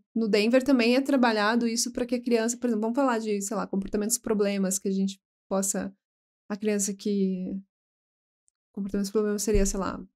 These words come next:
tipo, a criança que bate, ou a criança que se bate, ou a criança que, é, chora por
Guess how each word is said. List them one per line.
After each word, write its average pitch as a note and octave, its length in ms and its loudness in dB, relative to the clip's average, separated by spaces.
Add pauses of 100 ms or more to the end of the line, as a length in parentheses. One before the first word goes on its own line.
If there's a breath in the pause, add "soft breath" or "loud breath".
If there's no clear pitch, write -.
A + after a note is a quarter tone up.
(120)
tipo, - 160 -20
a - 40 -20
criança F#3+ 280 -8
que G#3 100 -10
bate, G#3+ 420 0
ou G3 60 -2
a - 20 -20
criança F#3+ 300 -8
que - 80 -16
se - 120 -10
bate, G#3+ 440 -4
ou G3 60 0
a F#3+ 60 -4
criança G3 380 -6
que, G3 340 -4 (580)
é, G3+ 240 0
chora G#3+ 400 4
por G3 240 -2